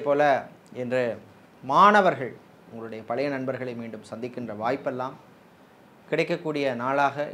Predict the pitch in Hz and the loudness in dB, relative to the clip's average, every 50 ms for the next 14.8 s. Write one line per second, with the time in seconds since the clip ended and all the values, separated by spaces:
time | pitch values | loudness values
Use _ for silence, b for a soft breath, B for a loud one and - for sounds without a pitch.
0 | - 123 120 123 120 123 123 123 - - - - 113 117 123 147 151 - - - | -10 -10 -8 -6 -6 -6 -6 -6 -8 -12 -14 -10 -10 -8 -6 -8 -8 -10 -12 -20
1 | - - - - - - - - - B B B B B B - 151 165 175 175 | -20 -20 -20 -20 -20 -20 -20 -20 -20 B B B B B B -6 -4 -2 0 0
2 | 175 170 165 160 156 156 160 175 214 214 214 202 196 196 190 185 175 170 - 156 | 0 0 0 0 2 4 6 8 8 8 8 6 6 4 4 4 4 4 2 2
3 | 165 175 175 175 170 - 185 165 147 143 160 170 185 185 175 165 156 143 143 131 | 2 4 4 2 2 0 2 4 4 4 4 4 4 4 4 2 2 0 0 0
4 | 135 147 151 160 151 139 135 139 139 151 147 147 147 156 175 - - - - - | 0 0 0 2 2 2 2 2 4 4 6 6 4 2 0 -4 -8 -16 -20 -20
5 | - - - - - - - - - - - - - - - - - - - - | -20 -20 -20 -20 -20 -20 -20 -20 -20 -20 -20 -20 -20 -20 -20 -20 -20 -20 -20 -20
6 | - - - 147 160 160 - - 208 202 196 175 160 160 - 202 190 190 180 160 | -20 -4 2 2 2 2 2 0 2 4 4 4 4 2 2 0 0 2 2 2
7 | 147 139 131 120 123 117 110 110 - - - 123 127 127 127 - 135 143 143 - | 2 0 0 0 -2 -4 -4 -4 -8 -14 -12 -10 -8 -6 -2 -2 -2 -2 -2 -2
8 | 180 175 175 175 185 180 170 156 156 151 143 139 147 147 160 170 165 151 139 - | 0 2 4 2 2 2 0 0 0 0 -2 -4 -4 -2 0 2 2 0 0 -2
9 | - 160 151 156 151 143 135 139 139 127 123 123 127 135 139 135 - - - 117 | -6 -8 -6 -4 -4 -4 -4 -4 -6 -6 -6 -4 -6 -6 -8 -10 -14 -14 -10 -8
10 | 113 117 110 104 101 - - - - - - - - - - - 160 180 208 240 | -8 -8 -8 -8 -12 -14 -16 -20 -20 -20 -20 -20 -20 -8 0 4 4 6 8 8
11 | 247 226 214 196 175 - - 180 170 156 143 139 - - 127 110 - - - - | 10 12 12 12 12 10 6 0 0 0 0 -2 -2 -4 -6 -10 -10 -12 -16 -20
12 | - - - - - - - - - - - - - - - - - - - - | -20 -20 -20 -20 -20 -20 -20 -20 -20 -20 -20 -20 -20 -20 -20 -20 -20 -20 -20 -20
13 | - - - - - - - - - - - - - - - - - - - - | -20 -20 -20 -20 -20 -20 -20 -20 -20 -20 -20 -20 -20 -20 -20 -20 -20 -20 -20 -20
14 | - - - - - - 143 156 175 190 190 190 190 190 190 | -20 -20 -20 -20 -10 -2 2 6 8 8 10 10 10 10 8